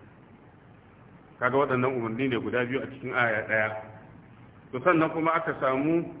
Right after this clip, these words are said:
hani guda biyu. Me Allah ya hana ta? "La takhafi",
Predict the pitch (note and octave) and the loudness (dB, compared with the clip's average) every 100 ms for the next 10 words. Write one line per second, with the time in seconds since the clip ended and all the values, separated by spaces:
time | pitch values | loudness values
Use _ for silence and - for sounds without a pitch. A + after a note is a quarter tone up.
0 | - - - - - D#3 E3+ E3 C#3+ G#2 | -16 -18 -20 -20 -8 2 4 4 2 0
1 | A2 G#2 G#2 F#2+ G#2+ G#2 F#2+ - - - | -4 -2 -2 -4 -6 -8 -10 -16 -20 -20
2 | - - - - - - - - - - | -20 -20 -20 -20 -20 -20 -20 -20 -20 -20
3 | - - A2 B2 D3+ F3+ D#3+ D3 D3+ D3 | -20 -16 -4 0 2 6 6 6 4 2
4 | B2+ B2 G2+ - - - A2 B2 C#3 C#3 | 2 0 -4 -6 -16 -20 -4 4 6 6
5 | C#3 B2+ - B2+ A#2+ A#2+ A#2+ | 4 -4 0 2 2 0 -6